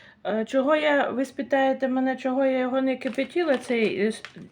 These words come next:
лавровий листочок, щоб не було, воно таке горковате, я не дуже люблю. Ось стільки вийшло у нас капусти. Зараз охолоне цей трошки наш розсол, щоб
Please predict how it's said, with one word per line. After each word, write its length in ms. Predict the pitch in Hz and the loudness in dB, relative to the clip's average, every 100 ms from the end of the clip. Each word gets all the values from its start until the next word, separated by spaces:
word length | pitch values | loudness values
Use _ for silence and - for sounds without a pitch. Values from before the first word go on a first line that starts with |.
| _ - | _ -4
лавровий 460 | 208 208 214 208 208 | -2 0 2 2 0
листочок, 560 | 208 - 185 185 185 | -2 0 -2 -2 -10
щоб 280 | - 233 214 - - - - | -4 -4 -4 -8 -20 -20 -6
не 180 | 226 262 | 0 2
було, 540 | 233 285 302 339 320 240 | 2 2 2 4 4 4
воно 220 | 269 277 | 2 2
таке 400 | 277 269 254 240 | 0 0 2 2
горковате, 800 | 214 262 240 254 226 196 202 208 | 2 -2 -2 -2 0 0 0 -2
я 120 | 226 | 0
не 120 | 240 | -2
дуже 340 | 202 208 190 185 | -2 -2 -2 -6
люблю. 340 | 180 170 180 - - - | -8 -8 -12 -14 -20 -8
Ось 140 | - 240 | -6 -2
стільки 420 | - 330 277 285 | 2 2 2 0
вийшло 360 | 254 269 262 | 2 0 0
у 60 | 240 | 2
нас 220 | 233 240 | 2 0
капусти. 720 | - 302 359 370 370 359 349 - - - - | -2 -2 4 4 4 0 -2 -4 -20 -20 -12
Зараз 440 | 226 311 302 254 | 2 4 6 6
охолоне 680 | 247 254 294 294 285 262 226 | 4 0 2 6 6 6 4
цей 300 | 214 - 247 | 0 0 0
трошки 520 | 240 240 226 220 - 214 | 0 -2 -2 -4 -2 0
наш 440 | 214 202 - - | 2 0 -2 -8
розсол, 680 | - 233 240 - 370 339 349 - - | -2 -2 0 4 4 4 0 -12 -18
щоб 380 | - 262 233 | -2 -2 -2